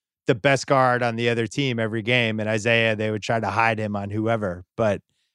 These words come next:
I like that backcourt together. I, I don't think it was sustainable. It wasn't a championship backcourt, but Avery Bradley was good. He, he played in some playoff games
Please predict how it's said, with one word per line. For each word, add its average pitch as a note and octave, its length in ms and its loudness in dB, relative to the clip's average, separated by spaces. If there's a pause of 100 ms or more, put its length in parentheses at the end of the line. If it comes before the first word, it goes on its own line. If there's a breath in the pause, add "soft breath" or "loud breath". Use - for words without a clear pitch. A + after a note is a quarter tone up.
I D3+ 80 4
like D#3 220 4
that C#3+ 200 0
backcourt C#3 460 0
together. F#2+ 320 -6
I, B2 300 -2
I - 20 2
don't C#3 160 0
think B2+ 120 -4
it A#2 40 -2
was G2+ 200 -4
sustainable. G#2+ 680 -4
It - 20 -6
wasn't G2+ 300 -8
a F#2 40 -8
championship A#2 540 -6
backcourt, G2 460 -4
but A#2 180 0 (380 soft breath)
Avery D#4 180 4
Bradley D4 300 0
was A3+ 160 0
good. F#3 340 2
He, E3+ 220 2
he E3 420 0 (540)
played F3 240 6
in F#3+ 100 -2
some E3+ 220 -4
playoff D#3+ 400 0
games D#3+ 580 -10